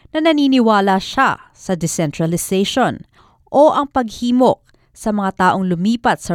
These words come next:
rural at regional areas upang mabawasan ang pressure sa mga serbisyo at pabahay sa Metropolitan Melbourne. Tutuunan din daw ng mga Liberals ang batas.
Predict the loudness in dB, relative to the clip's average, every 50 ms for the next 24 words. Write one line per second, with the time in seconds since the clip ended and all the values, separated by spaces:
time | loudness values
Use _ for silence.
0 | -2 -2 -2 -2 0 0 -2 -2 -2 -4 -8 -6 -6 -6 -6 -4 -4 -4 -4 -4
1 | -4 -4 -2 0 0 2 2 2 2 0 0 -4 -12 -20 -20 -20 -20 -20 _ -6
2 | -6 -4 0 0 0 0 2 0 0 2 2 2 2 2 2 0 -2 -2 -4 -2
3 | -2 -4 -6 -6 -8 -10 -8 -6 -4 -4 -4 -4 -4 -6 -6 -6 -6 -6 -6 -6
4 | -6 -6 -6 -8 -8 -8 -4 -2 -2 -2 -2 -2 -2 -2 -2 -2 -4 -8 -20 -20
5 | -20 _ _ _ -2 -2 -2 -2 _ _ -2 -2 0 0 -2 -2 -2 -2 -2 -2
6 | -2 -4 -4 -4 -4 -2 -2 -4 -6 -8 -10 -6 -4 -4 -4 -4 -4 -4 -4 -2
7 | -2 -2 -2 -2 -2 0 0 -2 -2 -2 -6 -10 _ _ _ _ _ _ _ _
8 | _ _ _ _ _ -4 -2 0 0 2 2 4 4 2 2 2 0 0 0 -2
9 | -2 0 2 2 2 2 2 2 2 2 0 0 0 0 -2 0 0 0 0 0
10 | 0 -2 -4 -8 -10 -6 -6 -4 -4 -4 -6 -8 -6 -4 -4 -2 -4 -4 -8 -12
11 | -14 -16 -18 -20